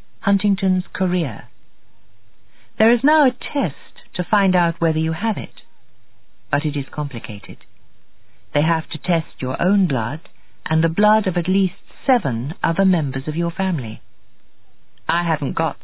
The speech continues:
seven living relations on my mother's side of the family.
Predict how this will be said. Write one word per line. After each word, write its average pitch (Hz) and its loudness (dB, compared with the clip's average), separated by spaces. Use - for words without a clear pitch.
seven 113 0
living 120 0
relations 113 -2
on 107 -2
my 107 -2
mother's 120 -2
side 98 -6
of 104 -12
the 107 -8
family. 104 -6